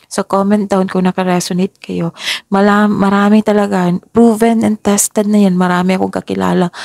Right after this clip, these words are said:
Aquarius. And I am not Aquarius. May nama-, may magtatanong na naman sa akin yan, "Ma'am, Aquarius kayo, no?" <laughs> So, Aquarius, oo. Proven and tested na yan. Kahit anong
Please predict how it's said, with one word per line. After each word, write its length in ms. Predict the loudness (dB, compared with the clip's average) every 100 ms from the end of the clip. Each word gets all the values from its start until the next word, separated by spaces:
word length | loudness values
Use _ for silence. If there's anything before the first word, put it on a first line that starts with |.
| -14
Aquarius. 640 | -10 -8 -4 -2 0 0 -2
And 160 | -2
I 160 | 0 2
am 160 | 2 4
not 240 | 2 0
Aquarius. 640 | -6 -4 -2 0 0 -2
May 160 | 0 0
nama-, 280 | 2 0 -2 -6 -6 -2
may 200 | 2 2
magtatanong 560 | 2 0 -2 2 4 4
na 160 | 4
naman 160 | 4 2
sa 240 | 0 -4
akin 200 | -2 -2
yan, 60 | -2 -6 -2
"Ma'am, 240 | 0 0
Aquarius 400 | 0 0 2 2
kayo, 280 | 2 2 4 4
no?" 240 | 4 2
<laughs> 1900 | -2 -10 -14 -14 _ _ _ _ _ _ _ _ _ _ _ -8 -8 -10 -20 -10
So, 160 | -4
Aquarius, 720 | -4 -2 0 4 4 4 0 -6
oo. 480 | -14 -16 -12 -12 -12 _ _ _ _ _ 0
Proven 480 | 2 4 2 0
and 80 | -2
tested 560 | -4 -2 -2 -2 -2 -2
na 160 | 0
yan. 320 | 0 -2 -6 -12 _
Kahit 480 | -2 0 2 0 0
anong 560 | -4 0 0 0 -2